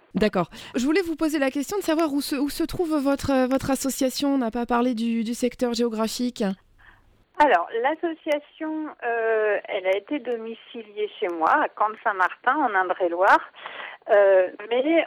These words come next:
Speaker 2: on a, euh, on a, euh, un grand territoire d'action, on va dire. En fait, Valérie, qui vit sur Orléans, euh, s'occupe, euh,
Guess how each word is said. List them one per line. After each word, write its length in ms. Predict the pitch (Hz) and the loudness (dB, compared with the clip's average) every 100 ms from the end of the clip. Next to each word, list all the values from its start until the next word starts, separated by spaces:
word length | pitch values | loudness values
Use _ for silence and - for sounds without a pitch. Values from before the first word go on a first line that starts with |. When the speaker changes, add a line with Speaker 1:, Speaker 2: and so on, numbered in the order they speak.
| - | -2
Speaker 2:
on 440 | 226 220 220 220 | -10 -10 -10 -2
a, 460 | 226 247 262 269 233 | 4 6 6 6 6
euh, 800 | 202 190 180 180 175 151 156 120 - - - _ - | 6 4 2 0 0 0 -2 -4 -8 -12 -16 _ -16
on 260 | 208 214 214 | -12 -6 2
a, 380 | 254 262 247 196 | 6 6 6 4
euh, 260 | 175 175 - - | 2 0 -4 -4
un 140 | 196 185 | -2 -2
grand 240 | - 320 | -2 -6
territoire 560 | 330 233 - 196 220 202 | -6 -6 -8 -2 0 2
d'action, 320 | 202 202 - | 0 -2 -14
on 60 | 170 | -6
va 120 | 160 | -6
dire. 260 | 156 156 - 247 | -2 -2 -2 -6
En 100 | 196 | 0
fait, 260 | 240 226 - 190 | 2 2 2 0
Valérie, 520 | 190 196 208 214 240 | 4 4 2 -4 -10
qui 180 | - 226 | -10 -16
vit 220 | 214 247 - | -12 -12 -8
sur 160 | 233 214 | 0 4
Orléans, 720 | 202 196 202 208 220 220 - 185 | 4 4 2 2 0 -2 -4 -2
euh, 380 | 175 175 180 190 - | 0 0 -2 -6 -6
s'occupe, 400 | 202 - - 233 _ 196 | -8 -6 -10 -10 _ -6
euh, 180 | 180 | -6